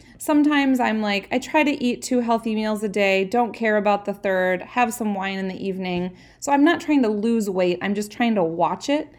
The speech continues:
Um, so maybe you are just kind of watching it and some of these will help. Maybe you are actively trying to get summer ready and want to lose ten, fifteen or more pounds. So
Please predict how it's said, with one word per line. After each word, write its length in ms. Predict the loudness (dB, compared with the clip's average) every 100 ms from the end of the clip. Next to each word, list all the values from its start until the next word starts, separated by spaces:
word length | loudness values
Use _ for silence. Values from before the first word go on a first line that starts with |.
| -20 -20 -20 -20 -4
Um, 480 | 0 0 0 -4 -4
so 160 | 2 4
maybe 500 | 4 2 2 0 0
you 180 | -2 2
are 120 | 2
just 300 | 0 -6 -10
kind 240 | -2 2
of 120 | 2 2
watching 580 | 2 2 2 2 4
it 140 | 4 2
and 120 | 0
some 200 | 2 0
of 100 | 0
these 240 | -2 -2
will 140 | -2 -2
help. 420 | 0 0 0 -10 -20 -10
Maybe 320 | -2 0 2 0
you 180 | 2
are 220 | 2 0 2
actively 520 | 2 2 -2 -2 -6
trying 360 | -6 -6 -6 -6
to 120 | -6
get 240 | -4 -4
summer 380 | -4 -4 -2 -2
ready 420 | 0 0 0 -2
and 160 | -4 -4
want 240 | -4 -4 -6
to 120 | -8
lose 500 | -2 0 0 -2 -6
ten, 380 | -6 -4 -4 -4
fifteen 640 | -4 -6 -6 -6 -6 -8 -6
or 180 | -8 -10 -8
more 440 | -4 -4 -6 -12 -12
pounds. 500 | -10 -10 -12 -20 -20 _ _ -20 _ -20 -16
So 440 | -2 4 4 4